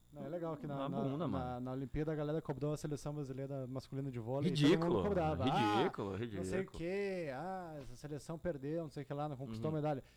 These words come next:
Speaker 1: E isso depois de, sei lá, quatro Olimpíadas.
Speaker 2: Mano, quatro,
Speaker 1: Ganhando
Speaker 2: três
Speaker 1: medalha, tá
Speaker 2: finais
Speaker 1: ligado?
Speaker 2: seguidas, eu acho, né? Um negócio assim.
Speaker 1: Exatamente. É,
Speaker 2: Um
Speaker 1: cara,
Speaker 2: absurdo,
Speaker 1: absurdo.
Speaker 2: absurdo.
Speaker 1: E o
Speaker 2: É uma potência o
Speaker 1: Não,
Speaker 2: vôlei do Brasil,
Speaker 1: um,
Speaker 2: é.
Speaker 1: um absurdo. Ah, e aí a galera começou a cobrar, tá ligado? E aí,
Speaker 2: Aham.
Speaker 1: cara, tu tá cobrando vôlei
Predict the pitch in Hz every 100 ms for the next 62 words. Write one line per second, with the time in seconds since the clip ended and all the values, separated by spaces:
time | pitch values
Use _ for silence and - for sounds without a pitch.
0 | - 131 151 180 - 170 175 196 190 143
1 | - - 156 143 - 156 - 147 135 143
2 | 143 123 - 127 127 123 95 - - -
3 | 104 151 160 180 220 190 147 104 160 175
4 | 226 220 98 107 - 95 98 92 98 117
5 | - - 139 175 190 147 135 120 - -
6 | - 180 143 131 110 98 247 82 78 -
7 | 127 143 147 147 147 - 143 143 143 113
8 | 156 123 101 92 92 104 95 92 92 85
9 | 90 98 85 143 147 - 175 127 - -
10 | - - - - 143 147 151 151 151 165
11 | 170 170 190 196 - 220 269 175 160 156
12 | 117 117 117 117 - - 135 143 160 170
13 | - - 254 165 - 202 190 170 175 123
14 | 143 151 135